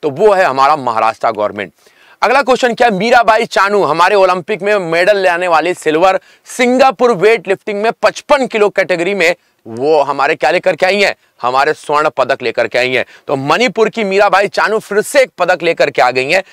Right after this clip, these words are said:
सिंगापुर वेट लिफ्टिंग इंटरनेशनल में स्वर्ण पदक। एग्जाम में पूछेगा, कौन सी कैटेगरी में ल-, आती हैं ये? पचपन किलोग्राम। क्या करती हैं? वेट लिफ्टिंग करती हैं। ये कहां पर है? गोल्ड मेडल जीती हैं सिंगापुर में। कर लोगे भैया। आगे चलते, अगला क्वेश्चन क्या आता है?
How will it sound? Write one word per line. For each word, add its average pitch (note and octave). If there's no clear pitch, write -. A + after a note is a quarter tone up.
सिंगापुर G3
वेट D#3+
लिफ्टिंग E3+
इंटरनेशनल D#3
में F3+
स्वर्ण G#3+
पदक। F3
एग्जाम D3
में F3+
पूछेगा, D3
कौन E3
सी F#3+
कैटेगरी E3
में F3
ल-, D#3
आती C3+
हैं F3+
ये? D3
पचपन E3+
किलोग्राम। C3
क्या F3+
करती D#3+
हैं? C#3+
वेट C3+
लिफ्टिंग D3+
करती C#3
हैं। C#3+
ये B2+
कहां D#3+
पर F3
है? F3
गोल्ड D#3+
मेडल E3
जीती C#3+
हैं D#3+
सिंगापुर B2+
में। G2+
कर B2+
लोगे C#3
भैया। C3
आगे G#3
चलते, A3
अगला G3
क्वेश्चन F3+
क्या C3+
आता A#2
है? D3+